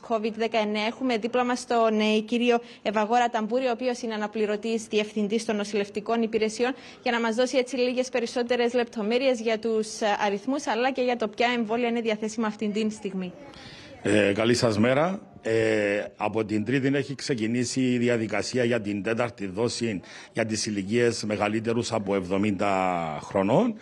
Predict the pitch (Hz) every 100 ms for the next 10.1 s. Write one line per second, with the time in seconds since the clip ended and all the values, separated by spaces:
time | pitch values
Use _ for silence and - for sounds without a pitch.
0 | - - - 127 127 117 - - 165 190
1 | 180 156 131 156 - 143 151 175 180 180
2 | 147 151 160 165 156 143 135 131 123 117
3 | - 110 117 180 202 180 190 143 151 -
4 | 139 160 170 165 147 120 120 165 - 165
5 | 160 151 151 117 143 160 135 123 87 85
6 | 76 - - - - - 143 143 143 135
7 | 143 135 131 127 - 170 180 180 151 160
8 | 147 120 151 - 135 113 143 151 190 190
9 | 180 - 143 151 135 - 139 139 123 135
10 | 123